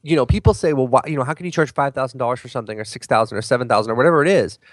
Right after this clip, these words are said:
You know, how can you charge that for a workshop, or how can you charge that for, um, you know, a program, or how can you charge that for monthly coaching or whatever it is?" And my answer is that, look,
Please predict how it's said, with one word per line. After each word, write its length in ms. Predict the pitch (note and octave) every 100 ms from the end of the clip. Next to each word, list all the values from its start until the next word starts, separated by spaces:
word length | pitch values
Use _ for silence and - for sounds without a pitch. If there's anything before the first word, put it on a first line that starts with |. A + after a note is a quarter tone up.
| _ _ -
You 80 | C#3
know, 160 | A#2
how 120 | A#2+ D#3+
can 140 | F#3
you 120 | F3
charge 340 | - D#3+ D3+ C#3
that 240 | B2+ B2
for 80 | C3+
a 60 |
workshop, 600 | B2 B2+ A#2+ - G2 -
or 100 | -
how 160 | B2+ D3+
can 120 | E3
you 120 | D3+
charge 360 | D3 D3 C#3+ C3
that 220 | C3 B2+
for, 420 | - A#2+ A2+ A#2
um, 320 | A2 A2+ G#2 G2+ _ _ _ -
you 140 | C3+
know, 160 | A2 -
a 80 | B2+
program, 640 | - C#3 C3 B2 A2 G#2+
or 60 | A#2
how 100 | D3
can 160 | D3+
you 80 | C#3+
charge 280 | - C#3+ C3+
that 140 | C3+
for 80 | C#3
monthly 400 | B2+ B2+ B2+ B2+
coaching 520 | - B2 A#2+ - A2
or 40 | A2+
whatever 240 | B2+ B2+
it 60 | C#3+
is?" 80 |
And 80 | C3+
my 140 | B2+ F#3
answer 200 | A#3 C3
is 140 | A2+
that, 180 | A#2 -
look, 260 | F#3 -